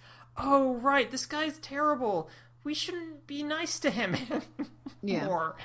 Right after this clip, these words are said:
Speaker 1: type of thing, which is reassuring after, like, having him on, uh, last year with very toothless sketches about him. And now they're just like, "Oh, okay, we're gonna go with the jugular here."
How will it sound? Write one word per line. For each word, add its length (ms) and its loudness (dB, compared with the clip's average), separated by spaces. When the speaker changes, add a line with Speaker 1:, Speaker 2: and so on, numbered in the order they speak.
Speaker 1:
type 180 0
of 80 -10
thing, 220 0
which 160 -2
is 160 -2
reassuring 480 0
after, 400 -2
like, 280 -2
having 340 0
him 160 -6
on, 540 0
uh, 240 4
last 360 2
year 140 -4
with 160 -8
very 400 2
toothless 580 -6
sketches 760 -6
about 260 -2
him. 340 -8
And 500 0
now 260 6
they're 120 0
just 160 -6
like, 240 -4
"Oh, 340 6
okay, 360 2
we're 120 -6
gonna 180 -2
go 100 2
with 120 -4
the 60 -6
jugular 440 0
here." 260 -2